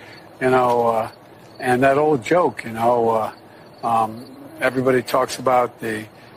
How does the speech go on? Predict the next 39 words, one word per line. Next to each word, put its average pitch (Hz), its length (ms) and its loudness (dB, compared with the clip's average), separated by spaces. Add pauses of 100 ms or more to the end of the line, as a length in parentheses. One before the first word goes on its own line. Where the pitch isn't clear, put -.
(160)
you 127 100 0
know, 117 240 4
the 107 140 -10
new 131 200 2
seventies, 127 560 0
fifties, 139 460 0
and 117 120 -2
all 135 320 2
that 139 160 2
stuff. - 380 -2 (380)
You 185 80 2
know, 180 140 4
I, 180 360 2 (380)
you 170 80 0
know, 143 260 0
it 156 220 -16
could 196 240 0
be. 202 180 0 (200)
I, 160 320 2
I'm 180 120 0
a 160 60 -6
great 175 300 -2 (140)
respecter 175 460 -2
of 160 80 0
fate. - 360 -2 (720)
I 156 140 2
could 147 260 0 (800)
get 147 220 2 (200)
a 139 60 -10
disease 147 460 0
tomorrow. 175 520 2
I 127 140 0
could, 135 240 -2 (180)
you 135 100 -8
know, 127 220 2 (120)
drop 135 340 -2
dead 151 220 0
tomorrow. 143 580 0 (580)
But 135 280 0